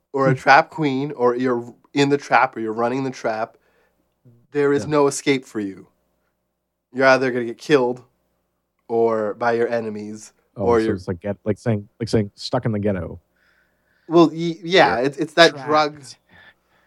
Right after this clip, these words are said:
Speaker 1: it's that drug dealing lifestyle, right? So you're either gonna get killed by your enemies, or you're gonna get fucking busted. So
Speaker 2: Yeah.
Speaker 1: that, that's, it's, r-, it's,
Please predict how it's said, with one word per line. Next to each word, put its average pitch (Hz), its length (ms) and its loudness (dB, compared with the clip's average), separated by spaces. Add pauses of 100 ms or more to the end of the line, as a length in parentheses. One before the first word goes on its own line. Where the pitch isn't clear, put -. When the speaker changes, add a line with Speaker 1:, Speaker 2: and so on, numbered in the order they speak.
(160)
Speaker 1:
it's 131 100 -16
that 139 160 4
drug 147 340 2
dealing 135 360 -2
lifestyle, 120 500 -6
right? 120 260 -6
So 127 120 -10
you're 131 100 -2
either 143 180 2
gonna 127 140 -6
get 117 100 -20
killed 160 360 2
by 143 160 0
your 131 140 -2
enemies, 117 460 -8 (380)
or 117 560 -2 (220)
you're 120 100 -12
gonna 113 240 -6
get 107 140 -8
fucking 107 340 -10
busted. 101 500 -12 (1080)
So - 200 -4
Speaker 2:
Yeah. 113 220 -2 (180)
Speaker 1:
that, 127 240 -2
that's, 131 380 -4 (1120)
it's, - 300 -8
r-, 131 260 -16 (100)
it's, - 380 -16